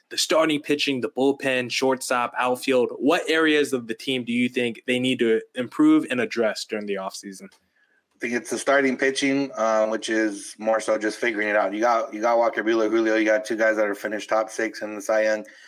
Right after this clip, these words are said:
Speaker 2: already on deck, so that's a good sign. But obviously, you gotta supplement them. Dustin May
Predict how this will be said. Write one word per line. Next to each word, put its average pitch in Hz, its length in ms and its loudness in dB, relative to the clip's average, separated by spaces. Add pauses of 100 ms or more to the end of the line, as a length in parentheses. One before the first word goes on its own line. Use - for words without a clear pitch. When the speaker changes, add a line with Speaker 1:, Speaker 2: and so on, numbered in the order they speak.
(200)
Speaker 2:
already 131 360 2
on 113 180 0
deck, 117 240 2
so 107 140 0
that's 107 220 2
a 95 40 -16
good 107 200 -4
sign. 113 340 0
But 101 200 -2 (320)
obviously, 104 280 -10
you 110 60 2
gotta 107 120 2
supplement 107 480 -2
them. 107 220 -2
Dustin 101 320 -4
May 117 400 0